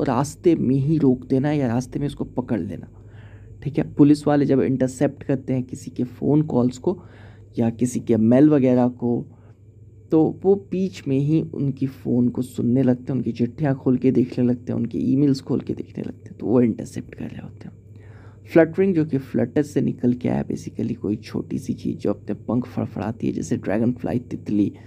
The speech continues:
वगैरह वगैरह, तो वो कहा जा सकता है कि वो फ्लटर कर रहे हैं।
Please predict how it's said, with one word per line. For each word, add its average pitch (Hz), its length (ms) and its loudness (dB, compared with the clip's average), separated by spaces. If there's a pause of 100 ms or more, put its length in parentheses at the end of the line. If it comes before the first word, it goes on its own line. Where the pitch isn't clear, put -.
(440)
वगैरह 120 280 2
वगैरह, - 320 -4
तो - 260 -4
वो - 160 -4
कहा 131 340 -2
जा 123 120 2
सकता - 280 -10
है - 100 -16
कि - 60 -4
वो 185 80 -2
फ्लटर 202 580 -2 (500)
कर - 100 -4
रहे - 180 -4
हैं। - 220 -8